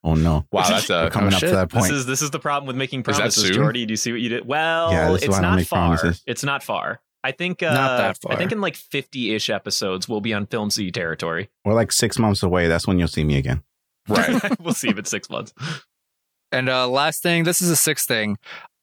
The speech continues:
Speaker 3: I did not remember this until, uh, there was a night Jordy was going back through, uh,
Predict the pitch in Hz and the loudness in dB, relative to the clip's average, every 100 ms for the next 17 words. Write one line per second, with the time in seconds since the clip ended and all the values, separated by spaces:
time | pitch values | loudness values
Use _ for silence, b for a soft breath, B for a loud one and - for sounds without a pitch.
0 | _ 139 202 247 220 190 175 180 156 139 | _ 0 0 0 0 2 2 2 0 0
1 | 135 113 117 - 131 - 151 139 127 120 | 0 0 0 2 0 2 2 2 2 2
2 | 123 117 147 165 156 139 143 131 131 139 | 2 0 0 0 0 0 -2 0 0 2
3 | 135 107 123 127 120 120 - 127 120 113 | 0 0 0 0 0 -2 -2 -2 0 2
4 | 104 107 107 101 98 98 | 0 2 2 2 2 0